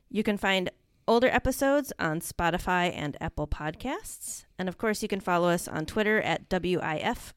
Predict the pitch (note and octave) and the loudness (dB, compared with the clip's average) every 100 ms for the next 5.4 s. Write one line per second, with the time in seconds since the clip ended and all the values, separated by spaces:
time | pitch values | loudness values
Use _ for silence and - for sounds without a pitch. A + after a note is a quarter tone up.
0 | - F#3 F#3 F3 - - - - A#3 E3 | -6 -2 0 -2 -6 -10 -8 -6 -6 -6
1 | - - _ _ _ _ _ _ _ - | -8 -12 _ _ _ _ _ _ _ -20
2 | _ - - - F4 D#4 - E3 D#3+ G#3 | _ -20 -20 -4 0 0 0 0 2 2
3 | G4+ A4 - F3 E3+ E3 E3 D3 F#3 - | 0 -4 -4 -2 -2 -2 -2 -2 -2 -2
4 | D#3+ D#3 D3+ D#3+ D#3 D#3 D3+ - D#3 D#3 | -2 -2 -4 -4 -4 -4 -6 -4 -6 -4
5 | D3 F#3+ - | -2 -2 -4